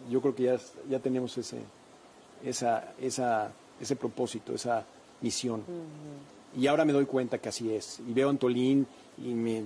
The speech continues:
Speaker 1: me da una fuerza, y él me ve a mí y le da fuerza. O sea, te vas dando cuenta cómo somos, este,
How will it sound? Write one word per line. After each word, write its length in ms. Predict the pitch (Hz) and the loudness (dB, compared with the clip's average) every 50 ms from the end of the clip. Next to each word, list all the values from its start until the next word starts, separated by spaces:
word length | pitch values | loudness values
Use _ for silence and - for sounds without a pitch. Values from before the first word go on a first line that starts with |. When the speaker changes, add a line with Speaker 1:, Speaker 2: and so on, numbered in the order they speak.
| 107 117 | -8 -8
Speaker 1:
me 100 | 117 113 | -8 -4
da 140 | 113 117 120 | -2 -2 -2
una 160 | 127 123 117 | -2 -4 -4
fuerza, 640 | - - 139 143 143 127 - 135 131 127 127 123 117 | 0 2 4 4 4 2 2 2 2 2 4 2 2
y 120 | 117 120 | 2 2
él 80 | 123 127 | 4 4
me 120 | 127 120 | 4 4
ve 80 | 123 123 | 4 4
a 20 | |
mí 220 | 127 131 131 135 | 4 4 4 4
y 40 | 131 | 4
le 140 | 123 117 113 | 2 2 0
da 120 | 117 117 | -2 -2
fuerza. 360 | - - 135 139 135 117 117 123 | 0 2 2 2 2 0 -2 -6
O 40 | |
sea, 160 | 117 131 123 - - - - - - - - | -4 -4 -6 -8 -10 -20 -20 -20 -20 -14 -8
te 80 | - 120 | -4 -2
vas 220 | 143 151 139 127 | -2 -2 -2 0
dando 240 | 139 139 143 139 135 | 0 0 0 0 -2
cuenta 460 | - - 131 127 117 - 120 131 151 - - - - - - - - - | -2 -2 -2 -2 0 0 -2 -4 -4 -8 -18 -20 -20 -20 -20 -20 -12 -6
cómo 160 | 127 127 127 117 | -2 -2 -2 -2
somos, 460 | - 135 135 135 135 127 113 - - | 0 0 0 2 2 0 -2 -4 -8
este, 460 | 110 - - - 120 110 104 107 | -10 -10 -10 -10 -8 -8 -8 -8